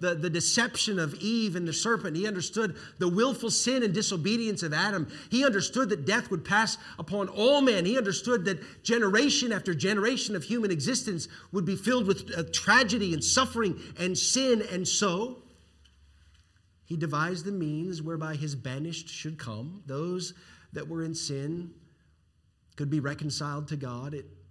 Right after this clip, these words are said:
pleased the Lord. If you just sit back and think about that as a Christian, it's really hard to understand why God would do that. You know, if we look honestly at ourselves as believers,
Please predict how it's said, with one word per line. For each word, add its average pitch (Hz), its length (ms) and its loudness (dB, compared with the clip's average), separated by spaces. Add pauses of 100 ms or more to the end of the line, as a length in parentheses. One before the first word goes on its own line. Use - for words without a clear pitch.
(200)
pleased 156 500 -4
the 135 60 -10
Lord. 101 340 -8 (2000)
If 127 120 -8
you 220 80 -2
just 240 220 -4
sit 196 160 -4 (380)
back 156 240 -8
and 120 120 -8
think 151 180 -6
about 110 260 -8
that 110 160 -8
as 117 120 -10
a 110 40 -12
Christian, 104 520 -12 (520)
it's - 180 -14
really 175 180 -6
hard 139 260 -6
to 127 60 -8
understand 110 540 -10
why 113 160 -10
God 107 300 -12
would 95 100 -12
do 95 160 -10
that. 78 300 -16 (1200)
You 165 220 -4
know, 185 220 2
if 175 260 -6
we 214 120 2
look 196 220 4
honestly 165 400 -2
at 139 60 -2
ourselves 143 420 -4
as 135 100 -4
believers, 135 480 -4